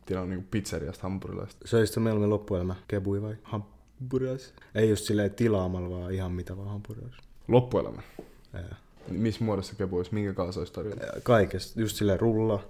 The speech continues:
Speaker 2: sit vaan perus.
Speaker 1: Mm.
Speaker 2: Laudanen.
Speaker 1: Varmaan hampurilaisia.
Speaker 2: Joo.
Speaker 1: Silleen, jos niitä vä-, väsää ite, ite himassa, niin niistä tulee
Speaker 2: Mm,
Speaker 1: oikeesti
Speaker 2: se on vaan se
Speaker 1: hyviä.
Speaker 2: juttu, niissä on se yksi muoto.
Speaker 1: No
Speaker 2: Kebussa
Speaker 1: joo,
Speaker 2: on se,
Speaker 1: mut sä
Speaker 2: että
Speaker 1: voit periaatteessa käyttää kuitenkin
Speaker 2: Kebus-
Speaker 1: eri pihvejä, eri lihaa, eri aineita,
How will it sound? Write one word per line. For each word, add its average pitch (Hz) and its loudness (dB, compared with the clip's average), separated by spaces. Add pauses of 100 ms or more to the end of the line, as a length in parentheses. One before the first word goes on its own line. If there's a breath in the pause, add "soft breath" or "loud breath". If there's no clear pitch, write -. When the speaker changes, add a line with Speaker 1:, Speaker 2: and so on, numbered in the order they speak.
(140)
Speaker 2:
sit - -12
vaan 98 4
perus. 101 0 (400)
Speaker 1:
Mm. 107 -2
Speaker 2:
Laudanen. 147 -2 (320)
Speaker 1:
Varmaan 120 8
hampurilaisia. 95 0 (480 loud breath)
Speaker 2:
Joo. 95 -2 (240)
Speaker 1:
Silleen, 101 2 (280)
jos 110 2
niitä 127 6
vä-, 127 6
väsää 123 4
ite, 117 2 (160)
ite 117 2
himassa, 101 -2
niin 95 -6
niistä - -8
tulee 98 -2
Speaker 2:
Mm, - 0
Speaker 1:
oikeesti 104 0
Speaker 2:
se 131 8
on 123 10
vaan 113 8
se 104 6
Speaker 1:
hyviä. 113 6
Speaker 2:
juttu, 101 -2
niissä 107 2
on 104 0
se 110 2
yksi 110 0
muoto. 98 -4
Speaker 1:
No - -20
Speaker 2:
Kebussa 110 2
Speaker 1:
joo, 123 10
Speaker 2:
on 117 6
se, 113 4
Speaker 1:
mut 110 0
sä - 2
Speaker 2:
että 120 6
Speaker 1:
voit 120 6
periaatteessa 101 4
käyttää 95 -2
kuitenkin 104 2
Speaker 2:
Kebus- 101 6
Speaker 1:
eri 107 6
pihvejä, 107 2
eri 101 0
lihaa, 101 2
eri 98 2
aineita, 95 -4